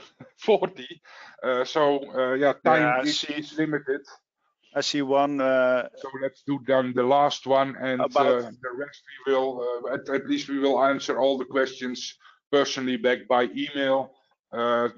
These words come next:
Speaker 1: uh, today or tomorrow. Um, so, uh, for this Q and A session, it's up to Jordi which question to pick.
Speaker 2: Yeah,
Speaker 1: And then we,
Speaker 2: I,
Speaker 1: uh,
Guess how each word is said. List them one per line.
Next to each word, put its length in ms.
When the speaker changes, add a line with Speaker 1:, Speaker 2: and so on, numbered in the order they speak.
Speaker 1:
uh, 400
today 260
or 60
tomorrow. 640
Um, 420
so, 440
uh, 220
for 320
this 200
Q 240
and 80
A 120
session, 760
it's 160
up 160
to 160
Jordi 240
which 380
question 460
to 80
pick. 160
Speaker 2:
Yeah, 380
Speaker 1:
And 100
then 160
we, 60
Speaker 2:
I, 80
Speaker 1:
uh, 240